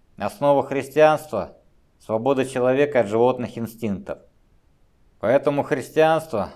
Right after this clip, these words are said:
было сначала встречено враждебно правящей верхушкой империи, привыкшей управлять толпой,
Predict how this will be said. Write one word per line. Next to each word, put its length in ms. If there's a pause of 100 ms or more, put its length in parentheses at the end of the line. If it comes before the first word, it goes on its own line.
(180)
было 300
сначала 480
встречено 560
враждебно 640
правящей 540
верхушкой 580
империи, 640 (500)
привыкшей 460
управлять 520
толпой, 680